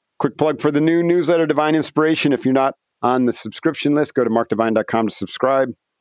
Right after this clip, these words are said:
Every Tuesday in your inbox, you'll get my blog, as well as a synopsis of the weekly show and other really cool things across my desk, including what I'm reading. Special shout out to my amazing team,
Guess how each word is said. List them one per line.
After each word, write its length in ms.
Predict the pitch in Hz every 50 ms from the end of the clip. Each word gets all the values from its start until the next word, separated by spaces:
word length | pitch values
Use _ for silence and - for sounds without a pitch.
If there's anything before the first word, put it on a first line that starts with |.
| _ -
Every 160 | 110 110 113
Tuesday 680 | - - - 147 147 131 123 139 135 135 131 135 135 - _ -
in 120 | 110 107
your 100 | 101 104
inbox, 540 | 113 127 131 117 120 120 120 - - - - - _
you'll 220 | - 107 107 107 101
get 260 | 87 107 104 101 - _
my 120 | - 101
blog, 460 | 95 85 110 127 127 127 127 127 117 - - _ _ _ _
as 200 | - 107 92 95
well 220 | 104 101 101 101 -
as 240 | - 104 104 95 90
a 80 | 101
synopsis 600 | 101 - - 120 117 110 117 117 - - 117 - -
of 340 | - - 110 110 104 98 92
the 120 | 104 101
weekly 520 | 98 110 117 - - - 104 101 95 - _ _ _ _ _
show 440 | - - - - 139 139 135 131 135 - _ _ _ _
and 220 | 107 107 107 - -
other 280 | 107 107 104 104 104
really 260 | - 107 104 101 95
cool 220 | 95 - - 98 95
things 240 | - 104 101 92 95
across 340 | - - - 101 92 - -
my 60 | 95
desk, 220 | 107 131 - - - _ _ _
including 320 | 110 - - 202 214 147
what 120 | 110 113 123
I'm 140 | 135 135 147
reading. 200 | 185 196 117 - - _ _ _ _ _
Special 260 | _ - 147 - 120
shout 200 | - - 151 147
out 140 | 147 143 139
to 80 | - 131
my 80 | 135
amazing 440 | 131 127 127 135 147 147 123 143 127
team, 680 | - - 156 160 160 151 135 123 110 104 101 101 98